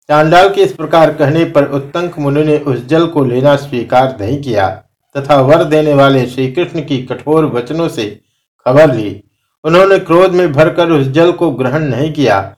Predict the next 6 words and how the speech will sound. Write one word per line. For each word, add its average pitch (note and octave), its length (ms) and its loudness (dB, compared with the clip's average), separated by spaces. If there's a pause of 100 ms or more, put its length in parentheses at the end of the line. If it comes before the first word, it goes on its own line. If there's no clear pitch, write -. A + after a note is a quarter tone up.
(260)
और D3+ 140 6
अपने C#3+ 340 0
निश्चय C#3 380 -2
पर D3+ 300 -2
अटल D#3 240 -4
रहकर C3 580 -2